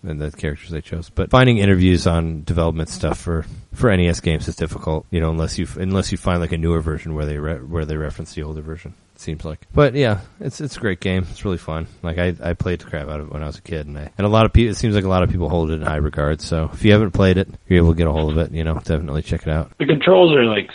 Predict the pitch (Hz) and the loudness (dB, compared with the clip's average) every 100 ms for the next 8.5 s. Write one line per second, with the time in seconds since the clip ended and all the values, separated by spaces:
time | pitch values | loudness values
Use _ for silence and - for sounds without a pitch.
0 | - 127 110 - 113 101 - - 107 92 | -14 -10 -10 -2 -2 -2 -6 -12 -8 -6
1 | 92 92 - 98 - 92 - - 80 - | -6 -8 -8 -8 -6 -10 -14 -20 -20 -20
2 | _ 139 104 90 - 147 170 165 151 156 | _ -2 -2 -4 -10 -2 4 6 6 4
3 | 139 - 131 123 113 - - 110 104 95 | 2 2 -4 -4 -8 -12 -2 0 0 -2
4 | - 101 - - 98 92 95 95 104 - | -6 -10 -10 -8 -10 -10 -16 -18 -18 -10
5 | 143 104 131 104 92 78 78 80 - _ | -8 -8 -10 -10 -12 -12 -12 -14 -18 _
6 | 120 107 101 101 - 120 113 110 - 104 | -6 -4 -2 -2 2 2 4 0 -2 -6
7 | 92 - _ 104 - 107 101 95 - 104 | -6 -10 _ -16 -8 -4 -4 -4 -6 -4
8 | 95 95 92 107 | -6 -6 -8 -10